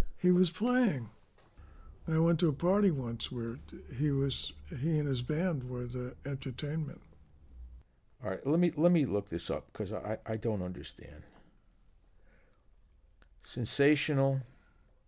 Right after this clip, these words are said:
Speaker 2: guitars.
Speaker 1: Want me to look to see if I have it?
Speaker 2: Sure. Of Dan and Dale.
Speaker 1: It's not a C D, I'll tell you that.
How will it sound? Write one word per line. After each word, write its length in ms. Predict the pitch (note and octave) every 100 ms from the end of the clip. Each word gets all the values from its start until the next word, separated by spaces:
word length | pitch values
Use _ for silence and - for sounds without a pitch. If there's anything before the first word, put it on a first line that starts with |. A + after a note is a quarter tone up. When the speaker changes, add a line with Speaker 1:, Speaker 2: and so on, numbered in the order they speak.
| _ _ _ - - - _ _ _
Speaker 2:
guitars. 720 | - F#2+ - F#2+ E2+ F2+ - -
Speaker 1:
Want 200 | E3+ F3+
me 40 |
to 80 | E3
look 300 | D#3 E3+ D#3+
to 100 | E3
see 240 | C3+ E3+
if 160 | D#3+ -
I 80 | C#3+
have 380 | C#3 C#3+ D3 F#3
it? 80 | G3 - - - _ _
Speaker 2:
Sure. 540 | - - G#3+ C#3 B1+ - - - - - - - - - - - - - - -
Of 200 | E2+ G#2+
Dan 240 | A2+ A#2
and 120 | A#2
Dale. 380 | F#2 E2+ E2 A2 - - - - - - - - - - - - - - - - - - - - -
Speaker 1:
It's 240 | E3 -
not 200 | E3 D#3+
a 80 | D3
C 260 | C3 D3+ C3+
D, 320 | B2+ C#3 B2+
I'll 100 | A#2+
tell 200 | - C3+
you 260 | B2 B2 -
that. 280 | - -